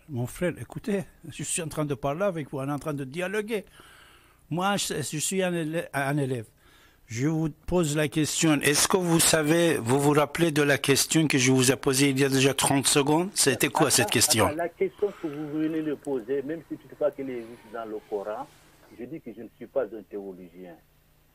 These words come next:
Speaker 2: T'as compris maintenant quand je dis que
Speaker 1: La
Speaker 2: moi,
Speaker 1: dernière
Speaker 2: je
Speaker 1: question,
Speaker 2: connais
Speaker 1: il concernait le Dieu.
Speaker 2: Attendez, attendez, ah, non, non,
Speaker 1: <laughs>
Speaker 2: attendez,
Speaker 1: Tu ne
Speaker 2: attendez,
Speaker 1: m'écoutes
Speaker 2: attendez.
Speaker 1: même pas.
Speaker 2: Attendez, attendez,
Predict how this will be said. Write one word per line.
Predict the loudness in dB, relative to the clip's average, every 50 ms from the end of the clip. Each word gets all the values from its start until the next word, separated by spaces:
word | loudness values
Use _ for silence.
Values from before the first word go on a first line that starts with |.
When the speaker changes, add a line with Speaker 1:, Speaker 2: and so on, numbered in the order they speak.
| _ _ _ _ _ _ _
Speaker 2:
T'as | -12 -12 -10
compris | -10 -14 -12 -12 -10 -8
maintenant | -6 -4 -4 -4 -2 -2
quand | -4 -4 -4
je | -10
dis | -12 -12
que | -10 -10
Speaker 1:
La | -4 0 0 2
Speaker 2:
moi, | 4 4
Speaker 1:
dernière | 4 6 6 6 6 4
Speaker 2:
je | 4 2
Speaker 1:
question, | 2 2 2 2 4 4
Speaker 2:
connais | 4 4 4
Speaker 1:
il | 2
concernait | 2 4 4 4 6 4 4 6 6 4 6 6
le | 6 4 4
Dieu. | 4 4 4 4 4 4 4 2
Speaker 2:
Attendez, | 2 0 -2 -4 -4 -10 -14 -20 -18 -4 -4
attendez, | 0 0 0 -4 -2 -2
ah, | 0 2
non, | 2 2
non, | 2 2
Speaker 1:
<laughs> | 0 0 0 0
Speaker 2:
attendez, | 0 0 0 2
Speaker 1:
Tu | 2
ne | 2
Speaker 2:
attendez, | 4 4 2 2
Speaker 1:
m'écoutes | 2 2 2 0
Speaker 2:
attendez. | 2 2 2 2
Speaker 1:
même | 2 2
pas. | 0 2 2 2
Speaker 2:
Attendez, | 2 2 0 0 2 2
attendez, | 0 0 0 0 -2 -2 -4